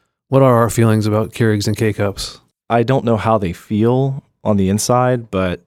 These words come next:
Speaker 2: it makes me kind of, they kind of make me sad.
Speaker 1: <sighs> Yeah, yeah. <laughs> Yeah, well, I guess we'll get in. You and I have a little bit of a, a different understanding on this, and mainly <clears throat> it's not because I'm, I'm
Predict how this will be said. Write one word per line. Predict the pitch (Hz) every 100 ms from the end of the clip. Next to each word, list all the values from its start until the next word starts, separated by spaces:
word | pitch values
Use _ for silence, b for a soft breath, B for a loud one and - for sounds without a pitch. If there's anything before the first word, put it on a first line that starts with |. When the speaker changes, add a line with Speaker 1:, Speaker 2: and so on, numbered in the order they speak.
| -
Speaker 2:
it | 104
makes | 101 -
me | 98
kind | 85 95
of, |
they | 90 110
kind | 107 98
of |
make | 92
me | 82
sad. | - 92 76 82 _ _ _ _
Speaker 1:
<sighs> | - - - -
Yeah, | 135 127 -
yeah. | 147 - - 107 B B B
<laughs> | B B _ _ _
Yeah, | 135 131
well, | 127 156 156 143 139 -
I | 143
guess | 160 160
we'll | - 139 147
get | 139
in. | 135 123 -
You | 151
and | 147
I |
have | 135
a | 127
little | 139 139
bit | 131
of | 123
a, | 117 104 117
a | 110
different | 117 - 110 - -
understanding | 120 113 - 117 117
on | 113
this, | 117
and | 120 185 185
mainly | 233 254 156 -
<clears throat> |
it's | - - 143 165
not | 165
because | 131 139 123
I'm, | 117 117
I'm | 117 110 104